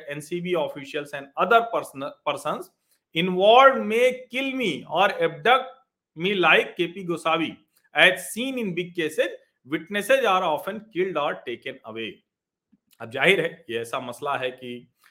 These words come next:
इस हाई प्रोफाइल मसले में सच कैसे सामने आएगा ये देखना होगा,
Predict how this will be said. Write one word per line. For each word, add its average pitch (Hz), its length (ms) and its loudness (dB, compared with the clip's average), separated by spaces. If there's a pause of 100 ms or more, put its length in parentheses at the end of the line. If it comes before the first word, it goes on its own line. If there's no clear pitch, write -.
(160)
इस - 120 -20
हाई 117 160 -2
प्रोफाइल 131 460 -8
मसले 123 320 -12
में 131 260 -10 (280)
सच 180 460 -2
कैसे 151 300 -2
सामने 143 400 -6
आएगा 135 300 0
ये 127 100 -2
देखना 120 360 -6
होगा, 123 240 -6